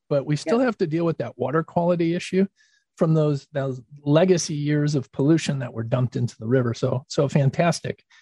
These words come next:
Speaker 1: And that's a great description, uh, a, a, a weather report for the wi-, river.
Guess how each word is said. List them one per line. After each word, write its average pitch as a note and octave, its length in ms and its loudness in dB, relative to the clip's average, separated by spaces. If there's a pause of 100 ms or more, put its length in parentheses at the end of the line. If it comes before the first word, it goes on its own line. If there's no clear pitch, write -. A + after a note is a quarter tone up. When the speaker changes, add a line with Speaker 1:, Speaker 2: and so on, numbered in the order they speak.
(200)
Speaker 1:
And D#3+ 100 4
that's G#3 180 4
a F#3 40 0
great E3 240 2
description, D3+ 680 -4
uh, D#3+ 280 -2
a, C3+ 80 2
a, C3+ 240 2 (140)
a C#3 40 -6
weather E3+ 260 2
report D#3 380 -2
for - 140 -14
the C3 80 -6
wi-, B2 240 -4 (100)
river. C#3 320 2